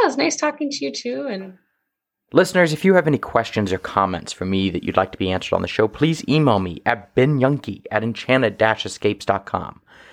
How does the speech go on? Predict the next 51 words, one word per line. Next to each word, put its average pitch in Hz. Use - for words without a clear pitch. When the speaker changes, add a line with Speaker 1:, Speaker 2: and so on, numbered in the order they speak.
Speaker 2:
That 165
email, 160
as 123
well 143
as 127
ways 139
to 131
get 135
in 131
touch 139
with 127
Erin, 117
will 110
be 123
listed 110
in 98
our 107
show 98
notes. -
We 147
would 151
always 147
appreciate 139
if 117
you'd 117
share 127
on 117
social 113
media 110
that 92
you're 92
listening 101
to -
the 95
show. 90
It -
goes -
a 113
long 120
way 113
to 104
helping 98
us 92
out. 92
Subscribe 131
to 117
the 107
podcast. 92
Make 131
a -
post. -